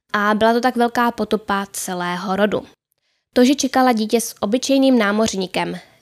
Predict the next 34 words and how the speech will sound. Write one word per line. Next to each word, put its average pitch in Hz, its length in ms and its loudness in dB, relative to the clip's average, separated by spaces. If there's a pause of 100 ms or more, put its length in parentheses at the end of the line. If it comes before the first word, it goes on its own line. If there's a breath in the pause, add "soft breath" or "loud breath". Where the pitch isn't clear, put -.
zkrátka 208 520 -6
nepřipadalo 175 640 -8
v - 120 -14
úvahu. 226 400 2 (640)
Pokud 208 340 4
by 196 160 -2
se - 140 -10
to - 80 -8
někdo 185 260 -6
dozvěděl, 208 480 0 (140)
hrozilo 240 440 2
by, 190 180 -4 (280)
že 226 120 0
si 240 120 -4
ji 240 100 -2
už - 180 -6
nikdy 233 520 0
nevezme 208 400 -2
žádný 208 460 -4
urozený 190 460 -6
pán. 190 360 -2 (600)
A 220 100 -2
to 277 260 2
bylo 240 360 4 (120)
Anniným 226 580 2
posláním, 226 720 -4 (180)
dobře 214 200 -2
se 208 160 -4
vdát 226 420 -2 (180)
a 208 160 -4
rozšířit 220 680 -4
tak 185 220 -12
majetek 180 480 -10
rodu. 202 280 -2